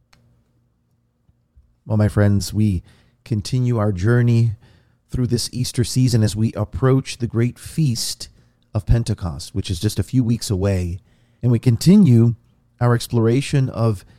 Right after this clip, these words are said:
Jesus' discourse during the Last Supper in the upper room. And this discourse, as I've mentioned before, spans chapters thirteen through seventeen. It's a rather lengthy discourse.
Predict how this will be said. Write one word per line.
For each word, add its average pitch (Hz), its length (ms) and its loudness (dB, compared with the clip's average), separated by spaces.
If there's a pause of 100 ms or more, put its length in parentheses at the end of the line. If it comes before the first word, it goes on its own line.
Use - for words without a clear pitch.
(220)
Jesus' 127 720 -2
discourse 113 720 -2
during 117 640 0 (420)
the 113 140 -2
Last 95 500 -2
Supper - 520 -4
in 123 260 0
the 120 260 -2
upper 98 280 -6
room. 104 500 0 (880)
And 110 200 2
this - 240 0
discourse, 113 760 2
as 104 140 -2
I've 98 100 0
mentioned 107 300 0
before, 110 520 -2 (380)
spans 120 580 -2
chapters 107 520 -4
thirteen 123 640 0
through 107 240 -2
seventeen. 98 1040 -2 (520)
It's - 120 -4
a 135 40 -2
rather 139 220 2
lengthy 117 840 2 (520)
discourse. 95 800 -2